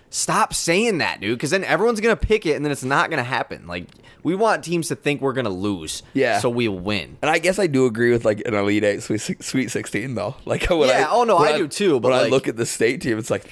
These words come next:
Speaker 2: yeah,
Speaker 1: it's like,
Speaker 2: they,
Speaker 1: let's
Speaker 2: they
Speaker 1: just
Speaker 2: could
Speaker 1: keep
Speaker 2: do
Speaker 1: it
Speaker 2: that.
Speaker 1: quiet.
Speaker 2: Yeah,
Speaker 1: Like,
Speaker 2: yeah.
Speaker 1: let's, and M S U, we're not, I mean, we were on a roll, and then we lose to Ohio State without Bryce Sensabaugh, their best player, so we're not in a great situation right now. I love all the Tom Izzo, A J Hogard talk on Twitter. I find it hilarious because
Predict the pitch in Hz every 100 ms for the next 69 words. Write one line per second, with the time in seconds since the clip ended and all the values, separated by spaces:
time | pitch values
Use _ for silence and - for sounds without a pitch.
0 | - 113 120 226 196 214 240 226 - 160
1 | 165 - 180 196 127 117 180 135 107 -
2 | - 139 147 190 214 - 220 202 185 180
3 | 165 170 160 185 196 165 175 214 160 190
4 | 214 170 131 123 143 185 - 165 139 135
5 | 147 143 - 127 151 165 117 - 110 135
6 | 156 - _ 131 139 - 113 120 - 160
7 | 170 165 120 117 117 - 117 113 160 190
8 | - 123 110 - - - - _ - 113
9 | 175 208 226 202 185 123 123 147 156 -
10 | - 151 147 139 123 123 127 120 120 110
11 | 107 139 - 123 120 131 160 160 135 120
12 | - 127 135 131 131 139 127 92 123 123
13 | 131 113 120 123 131 127 113 117 117 131
14 | 127 107 - 113 135 117 - 110 110 101
15 | 98 95 101 120 151 - 107 113 104